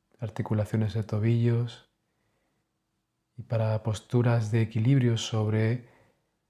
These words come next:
las puntas de los pies. Nos ayuda a flexibilizar los dedos de los pies. Bien, vamos a volver a repetir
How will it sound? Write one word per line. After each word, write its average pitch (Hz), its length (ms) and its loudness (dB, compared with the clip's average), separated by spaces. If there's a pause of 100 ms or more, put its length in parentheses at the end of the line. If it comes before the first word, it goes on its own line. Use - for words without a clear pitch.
(340)
las 113 260 -4
puntas 117 420 0
de 113 80 -2
los 104 180 -4
pies. 107 300 -2
Nos 104 120 -6
ayuda 113 600 0 (140)
a 110 100 -4
flexibilizar 107 840 -2
los 113 400 -4
dedos 110 260 -2
de 110 80 -2
los 101 140 -6
pies. - 360 -8
Bien, 101 220 -2
vamos 135 340 -2
a 123 300 -2 (1040)
volver 98 300 0
a 92 80 0
repetir 101 560 -2